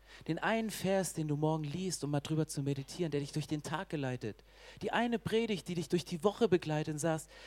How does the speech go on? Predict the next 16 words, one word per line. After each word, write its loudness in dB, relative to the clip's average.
„Hey, 0
da 0
war 0
doch -4
was -4
mit -6
Zielverfehlung -2
und -6
Weg 2
und, 0
und -4
Software.“ 0
Und 0
ich 0
möchte 0
dich -8